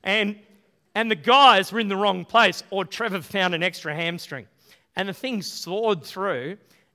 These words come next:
and it went over the top of the forwards, and then it bounced a couple of times through the middle of the goal. And this roar,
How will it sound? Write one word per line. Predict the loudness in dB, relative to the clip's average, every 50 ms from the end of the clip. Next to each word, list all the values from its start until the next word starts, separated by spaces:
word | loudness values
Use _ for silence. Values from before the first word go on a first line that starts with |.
| _
and | -6 -4 -4 -4
it | -6 -4
went | -4 -6 -6 -6 -4 -2
over | 0 0 0 0 -2 -4
the | -6 -6
top | -8 -8 -6 -2 -2 -2 -2 -2 _ _ _ _
of | -8 -8
the | -8 -8
forwards, | -12 -10 -6 -4 -2 0 -2 -2 -4 -10 -14
and | -12 -10 -8
then | -8 -10
it | -10 -6 -4
bounced | -2 0 0 0 -2 -8
a | -10
couple | -8 -8 -8 -8 -12
of | -16
times | -16 -14 -10 -10 -8 -10 -10 -12
through | -14 -14 -14 -14
the | -14
middle | -14 -12 -12 -12 -12
of | -14
the | -16 -16
goal. | -12 -6 -6 -4 -4 -4 -6 -8 -10 -12 -14 _ _ _ _ _ _ _ _ _ _ _ _ _ _
And | -6 -4 -2 -2 -2 -4 -6 -10 -14 _ _ _
this | -16 -12 -8 -8 -8 -8 -10 -12 -16
roar, | -18 -16 -16 -14 -12 -8 -6 -6 -4 -4 -4 -6 -8 -10